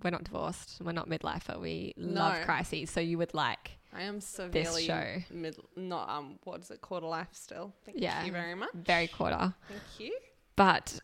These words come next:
Speaker 1: it also speaks to the idea of, like, self and ambition and all of those things that, like, we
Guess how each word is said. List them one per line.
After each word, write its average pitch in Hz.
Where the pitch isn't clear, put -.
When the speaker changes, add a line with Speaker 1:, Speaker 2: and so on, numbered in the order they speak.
Speaker 1:
it -
also 226
speaks -
to -
the 175
idea 160
of, -
like, -
self -
and 170
ambition 180
and 156
all 170
of 170
those 180
things 170
that, -
like, -
we 156